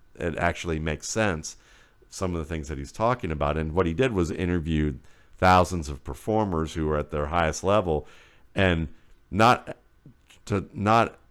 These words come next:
he a-, first he asked them what they did, what their routine, you know, "How do you go about practicing? What do you do?"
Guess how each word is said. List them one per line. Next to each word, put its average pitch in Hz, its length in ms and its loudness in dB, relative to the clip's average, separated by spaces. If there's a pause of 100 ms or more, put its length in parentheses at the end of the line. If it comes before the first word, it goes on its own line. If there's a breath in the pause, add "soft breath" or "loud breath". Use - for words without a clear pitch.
(120)
he 107 200 2
a-, 120 280 6
first 160 300 2
he 104 120 4
asked 101 280 4
them 92 220 0
what 101 220 2
they 82 160 -2
did, 110 680 -2
what 92 260 -2
their 87 140 -2
routine, 82 440 -8 (300)
you 85 120 -6
know, 78 100 -4
"How 101 260 0
do 101 100 -2
you 92 160 -6
go 95 240 2
about 85 280 2
practicing? 87 440 -4
What 85 120 -4
do 80 60 -8
you 80 60 -6
do?" 92 220 -4